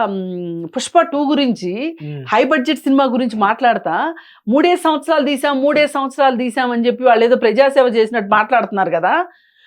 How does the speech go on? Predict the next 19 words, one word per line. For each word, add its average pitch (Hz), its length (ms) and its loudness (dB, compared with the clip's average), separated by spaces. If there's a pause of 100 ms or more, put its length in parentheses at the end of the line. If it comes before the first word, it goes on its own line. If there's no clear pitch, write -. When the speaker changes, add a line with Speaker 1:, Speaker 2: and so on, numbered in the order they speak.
(160)
Speaker 1:
అదా, 285 200 4
దానంత 254 400 2
బోగస్ 285 400 2
మాట 311 200 2
ఇంకొకటి 262 360 0
లేదు. 214 360 0 (160)
Speaker 2:
మ్మ్. 143 320 -12
Speaker 1:
ఎందుకంటే 269 800 -2 (420)
ఆయన 214 360 -2
జగదేక 247 680 2 (720)
వీరుని 254 360 2
కథ 202 200 0
సినిమాలో 208 840 -2 (800)
ఐదుగురు 294 460 4
ఎన్టీ 277 280 4
రామారావులు 277 440 2
కూర్చొని 233 360 -2
ఉంటారు 170 260 -2
అక్కడ, - 240 -12